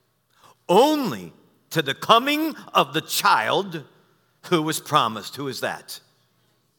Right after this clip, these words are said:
Jesus. I've given you a lot of food to think about.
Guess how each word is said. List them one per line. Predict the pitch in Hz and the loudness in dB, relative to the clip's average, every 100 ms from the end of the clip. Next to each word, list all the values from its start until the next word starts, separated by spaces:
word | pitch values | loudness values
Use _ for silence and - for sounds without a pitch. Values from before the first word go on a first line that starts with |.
| _ _ _ _ | _ _ _ _
Jesus. | - 117 - - - - - _ _ _ _ _ _ _ _ | -12 -10 -10 -8 -10 -10 -14 _ _ _ _ _ _ _ _
I've | - 151 | -6 -4
given | 262 262 | -4 -6
you | 214 | -2
a | 190 | 2
lot | 160 | 0
of | 135 | 0
food | - 170 123 | -4 -4 -4
to | |
think | 110 147 139 | -6 -8 -8
about. | 90 71 67 - | -10 -10 -12 -18